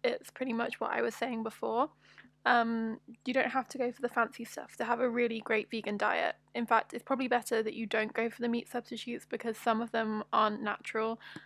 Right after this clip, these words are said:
Um, whilst it's still a better alternative to meat, I do recommend a more whole food diet. I mean, I'm not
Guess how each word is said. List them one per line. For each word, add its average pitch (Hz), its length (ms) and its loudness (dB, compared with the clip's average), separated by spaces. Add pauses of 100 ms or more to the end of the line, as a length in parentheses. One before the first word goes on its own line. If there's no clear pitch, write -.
(160)
Um, 233 240 4 (140)
whilst 240 320 8
it's - 140 -2
still 247 180 2
a 233 60 0
better - 320 -2
alternative 220 560 -4
to 226 100 -8
meat, 220 540 -4 (720)
I 220 140 4
do 226 240 -2
recommend 220 560 2
a 220 60 0
more 214 240 0
whole 208 240 2
food - 400 -8
diet. - 340 2
I 220 80 -2
mean, 214 400 -2 (260)
I'm 214 180 2
not 214 220 0